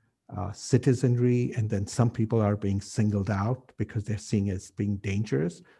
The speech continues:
that affects the democratic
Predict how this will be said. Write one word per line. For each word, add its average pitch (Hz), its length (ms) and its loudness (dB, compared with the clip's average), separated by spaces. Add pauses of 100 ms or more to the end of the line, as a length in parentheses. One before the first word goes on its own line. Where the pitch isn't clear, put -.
(260)
that 110 260 2
affects - 600 -4 (120)
the 107 260 -2 (220)
democratic 104 640 0